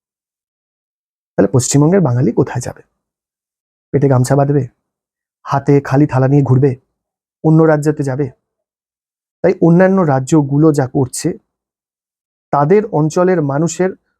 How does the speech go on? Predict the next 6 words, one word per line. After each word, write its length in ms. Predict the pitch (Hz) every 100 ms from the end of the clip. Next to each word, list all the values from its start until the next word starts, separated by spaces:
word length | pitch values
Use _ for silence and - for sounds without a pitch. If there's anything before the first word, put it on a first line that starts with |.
| _
অর্থনৈতিক 600 | 156 147 - 165 165 165 160
ক্ষমতা 360 | 143 156 156
শ্রীবৃদ্ধির 560 | 139 - 135 151 143 165
জন্য, 260 | 151 165 175 - _ _ _ _ _ _ _ -
তাদের 220 | 143 156 160
কর্মক্ষেত্রে 720 | 147 151 165 165 160 - 165